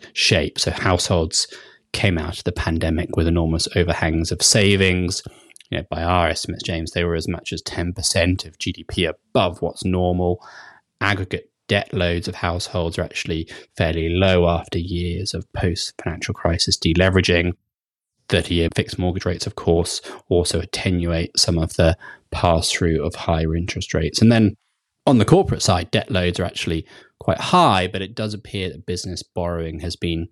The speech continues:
been termed out onto kind of longer term lower rates. So that means that there hasn't been as much of the pass-through of higher interest rates. At the same time, high earnings growth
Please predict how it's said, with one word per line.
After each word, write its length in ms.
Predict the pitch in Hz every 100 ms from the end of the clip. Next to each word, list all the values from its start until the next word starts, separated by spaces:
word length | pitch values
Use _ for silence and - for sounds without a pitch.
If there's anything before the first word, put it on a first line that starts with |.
| _
been 140 | 87 82
termed 500 | - 95 90 87 85
out 460 | 90 80 - -
onto 360 | - 87 80 -
kind 200 | - 82
of 60 | 82
longer 560 | 87 87 87 85 85 - - _
term 280 | - 92 85
lower 520 | 85 90 90 90 90
rates. 420 | 80 - - - -
So 140 | 87
that 180 | 87 -
means 380 | 87 82 82 - _ - _ - _
that 360 | 90 85 87 -
there 220 | - -
hasn't 340 | - 92 - 95
been 140 | 85
as 180 | 85 -
much 240 | 95 -
of 60 | 87
the 80 | -
pass-through 520 | - 85 - - 85
of 80 | 80
higher 360 | - 80 85
interest 320 | 104 113 120 92
rates. 240 | - - - - - _ 101
At 100 | 95
the 80 |
same 260 | 90 101 87
time, 540 | - 147 123 85 90 95 - _
high 600 | - - 101 95 92 90 - _ _ _ 110
earnings 480 | 120 131 117 90 -
growth 580 | 90 - - - -